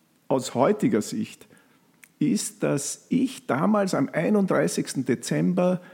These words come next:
zweitausenddreizehn meine Tätigkeit im O R F beendet habe. Und ich war ein freier Mann. Ich konnte, so wie halt auch die Frau Glawischnik, ich konnte danach tun und wollen, was ich gerne mache.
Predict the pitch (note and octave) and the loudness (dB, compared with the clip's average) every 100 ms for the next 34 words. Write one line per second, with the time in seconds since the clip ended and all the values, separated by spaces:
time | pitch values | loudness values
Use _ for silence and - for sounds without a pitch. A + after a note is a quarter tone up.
0 | - _ - B2+ B2 B2 A#2+ A#2+ - - | -20 _ -6 0 0 0 0 -2 -2 -2
1 | B2 - - D#3 D3+ C3 - - _ _ | -2 -2 2 4 4 0 -4 -20 _ _
2 | _ _ _ _ A2+ C3 D#3+ D#3 E3+ - | _ _ _ _ 2 4 2 2 2 2
3 | D3 - A#2+ B2 A#2 G#2 F2 G#2 - - | 2 0 0 2 2 2 0 -2 0 -2
4 | - - A2 G#2+ F2+ F#2 - F#2+ - - | -2 -2 -2 -2 -6 -6 -6 -8 -12 -20
5 | _ _ _ _ _ _ _ _ _ _ | _ _ _ _ _ _ _ _ _ _
6 | _ - D3+ - - B2 D#3+ G3+ - D3 | _ 0 2 0 0 0 2 0 0 0
7 | B2 - A#2+ A#2+ D#3+ E3+ F3 F3 - C#4 | 0 0 -2 0 2 2 2 0 2 0
8 | - - - - E3 G#3+ F#3 F3+ - - | 0 -4 -2 2 2 4 2 2 -4 -14
9 | - - C#3+ D3+ C#3+ D3+ C#3+ - - C3+ | -14 -6 0 2 2 2 0 0 0 0
10 | B2 A#2+ - F#3+ D#3+ - D3+ F#3+ F#3 C#3+ | 0 -2 -2 -4 -4 0 0 0 0 2
11 | A#2+ - - - C#3 E3+ E3 C#3+ - - | 0 -2 -4 0 2 2 0 -2 -6 -20
12 | - _ _ - A2 A#2+ C#3+ D3 G2+ A2+ | -20 _ _ -6 0 4 4 4 2 0
13 | B2+ B2 - - - _ _ _ _ A2+ | -2 -4 -8 -18 -20 _ _ _ _ 0
14 | A2+ A#2 F#2+ - A#2+ | 2 0 -2 -4 -6